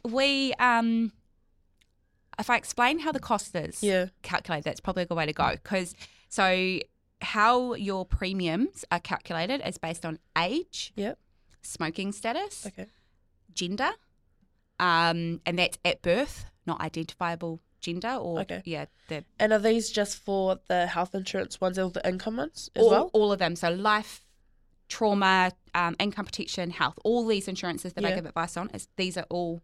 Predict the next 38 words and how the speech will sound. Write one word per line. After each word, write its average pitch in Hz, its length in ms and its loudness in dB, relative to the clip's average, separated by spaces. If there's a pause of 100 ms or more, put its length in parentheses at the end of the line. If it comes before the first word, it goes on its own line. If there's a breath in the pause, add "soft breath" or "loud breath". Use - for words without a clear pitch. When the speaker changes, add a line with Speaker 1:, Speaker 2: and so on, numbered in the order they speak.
(100)
Speaker 2:
Oh, 196 180 -8
so 170 60 -12
Speaker 1:
contributing 180 500 0
Speaker 2:
motivation 175 300 -2
Speaker 1:
factors. 151 140 -6
Speaker 2:
to 175 260 -10
not - 240 -4
smoke. - 360 -14 (420 soft breath)
Speaker 1:
Yeah. 170 240 0
Speaker 2:
<laughs> 294 800 4
Speaker 1:
Um, 214 480 8 (100)
so 226 200 4
big - 240 0
thing 240 180 2
on 220 140 4
that. 208 280 2
I 214 120 4
Speaker 2:
Oh, 220 140 10
Speaker 1:
sus- 220 100 4
Speaker 2:
and, 226 320 6
and 226 220 6
the 214 80 2
little 208 220 2
thing 190 280 4
is 175 140 0
that 170 180 0
vaping, 185 640 2
um, 175 320 6
she 190 140 0
was 180 80 0
telling 202 240 4
me 185 60 6
at - 80 0
dinner 180 180 2
last 165 260 2
night, 170 220 2
is 170 140 2
included. 170 580 -2